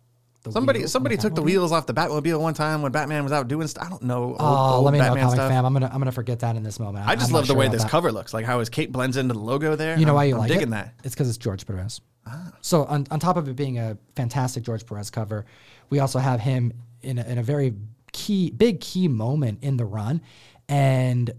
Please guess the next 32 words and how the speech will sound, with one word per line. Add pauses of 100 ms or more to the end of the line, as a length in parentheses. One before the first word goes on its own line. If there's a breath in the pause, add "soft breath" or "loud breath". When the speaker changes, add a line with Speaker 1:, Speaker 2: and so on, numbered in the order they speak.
(180)
Speaker 1:
also,
I
wanna
throw
out
there
that,
although
it's
a
little
bit
more
expensive,
we
did
have
a
member
send
in
via
Comic (100)
Karma (340 soft breath)
last
show,
an (320)
issue
four
thirty-six (560 soft breath)
of (360)
Batman,